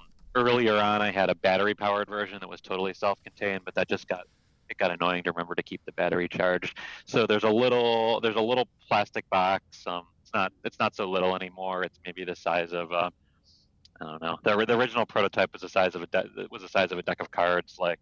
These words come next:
you know, two decks of cards stacked, literally. The, the current one is, trying to think of a good, um, a good example, but,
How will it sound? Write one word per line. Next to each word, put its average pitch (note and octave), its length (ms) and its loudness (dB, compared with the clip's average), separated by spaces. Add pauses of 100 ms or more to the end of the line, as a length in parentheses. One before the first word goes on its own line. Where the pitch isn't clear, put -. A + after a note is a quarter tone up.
(100)
you G#2 60 -10
know, F#2 80 -12
two - 100 -6
decks F2 180 -2
of - 100 -20
cards F2 260 -2
stacked, - 340 -2 (420)
literally. F2 460 2
The, F2+ 140 -4 (160)
the G2 120 -2
current F#2 360 -4
one F#2 180 -8
is, F2+ 300 -12 (840)
trying E2+ 160 -6
to E2 80 -14
think - 220 -10
of E2+ 120 -4
a F2 80 -2
good, F2 300 0 (1300)
um, E2 320 -6 (440)
a G#2 60 0
good F#2+ 200 2
example, F2 580 -4
but, F#2 160 0